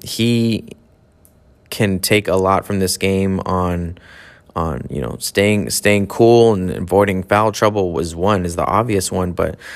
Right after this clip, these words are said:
you know, there were some offensive rebounds that he gave up. There was some, um, lanes to the basket that he gave up as well.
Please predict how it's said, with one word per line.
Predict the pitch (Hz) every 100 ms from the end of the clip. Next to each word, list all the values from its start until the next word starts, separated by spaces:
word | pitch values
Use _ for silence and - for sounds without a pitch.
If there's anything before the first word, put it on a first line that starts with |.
| -
you | -
know, | 110
there | 107
were | 127
some | 143 123
offensive | 110 110 107 98 95 101
rebounds | 98 92 95 92 92
that | 95 78
he | 104
gave | 95 95 90
up. | 90 90 -
There | 104
was | 139 127
some, | - 107 101 95 -
um, | 98 98 90 95
lanes | 101 104 101 92 -
to | 98
the |
basket | 85 92 95 - 95 92
that | 85
he | 98
gave | 98 95 87
up | 92 90
as | 85
well. | 82 95 98 95 95